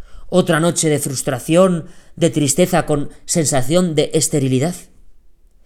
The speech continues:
Pero ven a ese misterioso personaje en la orilla que les dice que vuelvan a echar la red. Y se llena de peces. Juan, el apóstol,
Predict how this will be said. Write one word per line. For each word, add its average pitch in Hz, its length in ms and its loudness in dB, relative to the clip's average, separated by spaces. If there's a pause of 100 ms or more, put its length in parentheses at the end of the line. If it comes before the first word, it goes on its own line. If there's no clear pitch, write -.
(320)
Pero 170 160 6
ven 208 160 6
a 208 60 6
ese 202 180 4
misterioso 190 480 2
personaje 185 420 2
en 180 60 2
la 156 80 4
orilla 202 280 2
que 170 120 -2
les 139 140 -2
dice 190 340 -2 (280)
que 135 140 -2
vuelvan 165 420 2
a 139 60 -2
echar 135 300 -6
la 127 80 -4
red. 135 160 -6 (1000)
Y 190 80 0
se 135 160 0
llena 135 220 -2
de 117 80 -8
peces. - 460 -12 (840)
Juan, 156 460 2 (280)
el 151 220 -4
apóstol, 160 480 2